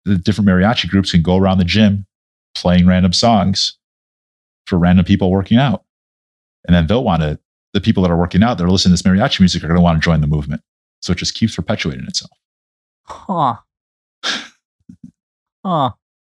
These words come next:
Speaker 1: So I think I was right in saying you're gonna hate this idea.
Speaker 2: You gonna play the bass?
Speaker 1: Sure. I don't know how, but sure.
Speaker 2: Well, I mean, I, I figure you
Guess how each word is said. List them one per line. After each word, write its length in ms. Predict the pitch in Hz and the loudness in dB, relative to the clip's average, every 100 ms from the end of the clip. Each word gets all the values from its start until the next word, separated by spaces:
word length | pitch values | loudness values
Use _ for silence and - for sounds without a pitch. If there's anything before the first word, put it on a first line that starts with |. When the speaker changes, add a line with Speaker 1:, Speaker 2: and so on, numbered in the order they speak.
| _ _ _ - | _ _ _ -4
Speaker 1:
So 140 | 107 | -2
I 80 | 95 | 0
think 200 | - 185 | 0 0
I 40 | |
was 160 | 143 95 | 0 0
right 120 | 95 | -2
in 80 | 85 | -2
saying 220 | - 90 | -2 0
you're 100 | 82 | 2
gonna 220 | 82 80 - _ _ _ | 0 -2 -6 _ _ _
hate 220 | - 90 82 | -4 -2 -2
this 160 | 82 | -2
idea. 360 | 80 73 78 104 _ _ _ _ - | -2 -2 -2 -4 _ _ _ _ -10
Speaker 2:
You 140 | 131 | -6
gonna 160 | 131 131 | -2 -2
play 140 | 143 | -2
the 80 | 131 | -2
bass? 380 | 135 160 - - _ _ _ _ _ _ _ _ - | -2 -2 -4 -10 _ _ _ _ _ _ _ _ -4
Speaker 1:
Sure. 300 | - 101 104 | 0 2 0
I 60 | |
don't 100 | 80 | 2
know 80 | 90 | 2
how, 220 | 82 107 95 | 2 0 0
but 200 | 80 - | -6 -8
sure. 280 | - 107 104 _ _ _ _ _ _ _ | -8 -8 -10 _ _ _ _ _ _ _
Speaker 2:
Well, 180 | 214 233 _ - | -20 -20 _ -14
I 60 | |
mean, 180 | 156 156 _ | -12 -12 _
I, 140 | 139 - | -18 -14
I 80 | 143 | -16
figure 360 | 135 156 156 151 | -14 -14 -12 -12
you 380 | 113 135 131 | -10 -10 -10